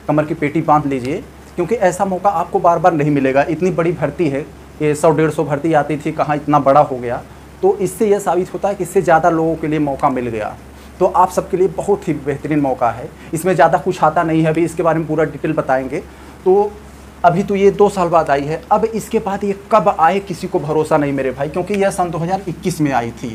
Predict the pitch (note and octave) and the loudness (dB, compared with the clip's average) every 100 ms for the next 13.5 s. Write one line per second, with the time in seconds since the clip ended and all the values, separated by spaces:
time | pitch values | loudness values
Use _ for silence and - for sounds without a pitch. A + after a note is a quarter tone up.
0 | A2 - - - - B2+ C#3 F3 G3+ F#3 | -12 -18 -20 -20 -16 -6 -2 -2 -2 -4
1 | D#3+ E3 D3+ F3+ E3 C#3+ E3 D#3+ C#3 D#3 | -4 -2 -4 -2 0 0 0 -2 -2 -2
2 | D#3+ D3+ D3+ B2 D3 C3+ C3 C3+ C#3+ E3 | -4 -2 -4 -2 -4 -2 -2 0 -2 -6
3 | D#3+ C#3+ C#3 D3+ D#3 D3 D#3+ D#3 D#3+ B2 | -6 -6 -4 -2 -2 -4 -6 -4 0 0
4 | B2 - F3 G#3+ - - - - - - | -2 -4 -4 -4 -8 -20 -20 -20 -20 -10
5 | - F3+ F#3+ F#3 F3 E3+ E3 F3 E3 E3 | -4 -2 -2 -6 -4 -2 -2 -2 -4 -4
6 | E3 D3+ D3 D3 E3 D#3+ G#3 C#4+ - - | -6 -4 -4 -2 -4 -2 -4 -4 -10 -20
7 | - C#3+ D3+ E3 F#3 G3 F#3+ E3+ E3+ F3 | -8 -2 0 0 -2 -8 -4 -4 -4 -6
8 | E3+ D#3 D3+ E3 - - F#3+ - D3 B2 | -4 2 2 2 -4 -2 -2 0 -2 -2
9 | A#2 A2 - - - - - - - - | -4 -6 -8 -14 -18 -20 -20 -20 -20 -14
10 | - D3+ C#3+ C#3 - - - - - - | -4 -2 -2 -4 -8 -20 -20 -20 -20 -14
11 | F#3 E3+ F#3 F#3+ - E3 F3 F3+ F3+ F3+ | 2 4 4 2 0 0 0 -2 0 0
12 | F3+ F3+ - F3+ D#3+ E3+ E3+ F3 E3+ E3 | 0 -4 -12 -8 -2 0 2 0 0 2
13 | E3+ E3 D#3+ E3 | 2 0 2 2